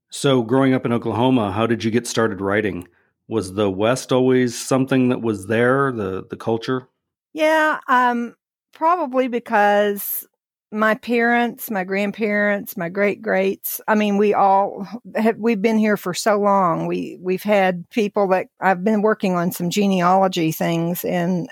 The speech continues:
Speaker 2: it's been really interesting to find out that we had, uh, ancestors that came from North Carolina, Tennessee, Kentucky. All, most of 'em all came through Texas and stayed there for a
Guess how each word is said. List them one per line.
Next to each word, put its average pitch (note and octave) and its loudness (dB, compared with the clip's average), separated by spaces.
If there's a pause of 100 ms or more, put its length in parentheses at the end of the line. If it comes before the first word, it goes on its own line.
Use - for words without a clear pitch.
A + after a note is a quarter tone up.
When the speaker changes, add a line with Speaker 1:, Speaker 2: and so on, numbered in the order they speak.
Speaker 2:
it's - 0
been G3 0
really F#3+ 4
interesting F3+ -2
to F3 -2
find F3 0
out F3 0
that E3+ -2
we F3 2
had, E3+ 2 (240)
uh, E3 0
ancestors G3 0
that D#3+ -2
came F#3 -2
from E3 -2 (520)
North G#3 0
Carolina, G3 2
Tennessee, G3 2
Kentucky. F#3 -4 (220)
All, F#3 0
most G3 0
of A#3 2
'em A3+ 0
all G#3+ 4
came G#3+ 0
through A3 0
Texas G3+ -2
and F3 -4
stayed G3 2
there G#3+ 2
for E3 0
a F3+ -6